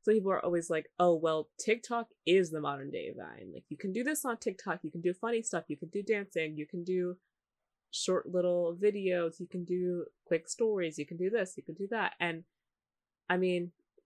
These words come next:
I guess Vine had to live so that TikTok could <laughs> come up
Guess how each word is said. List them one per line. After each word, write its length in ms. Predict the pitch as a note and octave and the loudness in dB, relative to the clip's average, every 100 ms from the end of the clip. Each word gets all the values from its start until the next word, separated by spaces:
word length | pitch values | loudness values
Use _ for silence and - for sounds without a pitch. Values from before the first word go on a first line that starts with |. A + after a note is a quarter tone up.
| _ | _
I 80 | E3+ | 0
guess 400 | E3+ F3 - - | 2 0 -2 -6
Vine 540 | E3 D3+ D#3+ D#3+ E3+ F3+ | -10 -4 -4 -4 -6 -8
had 180 | F3 D3 | -8 -8
to 280 | - D#3 D3 - _ _ D#3+ | -8 -8 -8 -12 _ _ -6
live 360 | D3+ D3+ D3 | -2 -2 -2
so 100 | - D3+ | -4 -4
that 260 | C#3+ - | -4 -6
TikTok 520 | - C#3 - D3 C#3+ - _ - | -12 -12 -8 -8 -8 -12 _ -10
could 240 | D3 C#3+ - - - C4 | -8 -8 -14 -12 -8 -8
<laughs> 440 | - - - C#4 - | -6 -6 -6 -8 -6
come 320 | - E3+ F3+ | -2 -2 0
up 200 | E3+ F#3 | -2 -4